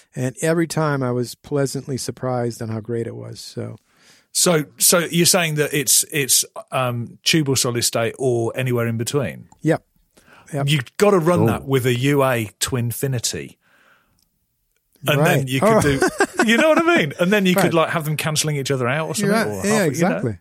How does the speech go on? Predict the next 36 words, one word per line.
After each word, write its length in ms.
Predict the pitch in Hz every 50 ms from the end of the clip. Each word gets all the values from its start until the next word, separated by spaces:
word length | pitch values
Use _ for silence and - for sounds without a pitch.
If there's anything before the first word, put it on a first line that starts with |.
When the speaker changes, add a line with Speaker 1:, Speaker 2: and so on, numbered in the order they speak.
| _ _ -
Speaker 1:
Right. 200 | 165 190 185 131
I 60 | 123 127
just, 240 | 147 175 254 339
Speaker 2:
Wow. 80 | 302 -
Speaker 1:
yeah, 200 | 139 107 101 113 - -
I 60 | 117
forgot 300 | - - 139 165 196 -
about 220 | 135 120 110 -
that 180 | - 104 104 -
Twinfinity. 600 | - 110 101 - - 104 101 101 95 95 87 - -
You 100 | 127 123
could 140 | - 123
do 140 | 104 123 131
that 160 | 135 135 147
Speaker 2:
Yeah, 40 | -
Speaker 1:
too, 140 | - 185 156
Speaker 2:
yeah. 80 | 120 -
Speaker 1:
yeah. 140 | - - - _ -
Speaker 2:
That 160 | - 170 - -
could 100 | 185 156
be 80 | 151
great 280 | 139 175 196 240 262 -
fun. 300 | - - 85 76 73 - _ _ _ _ _ _
Speaker 3:
So, 160 | - - 170
Julian, 480 | 147 175 180 151 120 101 90 90 92 104
what's 200 | 120 202 185 -
your 100 | 147 110
find 240 | - - 90 90 80
of 60 | -
the 60 | -
week? 300 | 76 76 67 67 - - _ _ _ _ _ - _ -
Speaker 2:
Uh, 120 | 180 175 156 160
mine's 480 | 165 185 220 262 302 302 285 214 -
the, 180 | 190 190 180 143
the 140 | 151 165 151
Brainworks 600 | 180 196 220 214 175 123 117 110 - - -